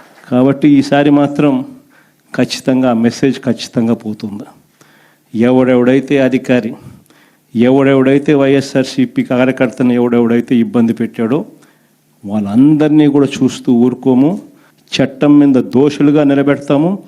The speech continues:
ఒకవేళ వాళ్ళు రిటైర్ అయిపోయి వెళ్ళిపోయినా,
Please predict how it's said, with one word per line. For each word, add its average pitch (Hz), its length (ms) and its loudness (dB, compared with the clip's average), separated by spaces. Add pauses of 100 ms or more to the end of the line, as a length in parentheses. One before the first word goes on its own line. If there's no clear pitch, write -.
(340)
ఒకవేళ 139 420 0
వాళ్ళు 143 240 2
రిటైర్ 165 420 2
అయిపోయి 156 400 2
వెళ్ళిపోయినా, 151 640 2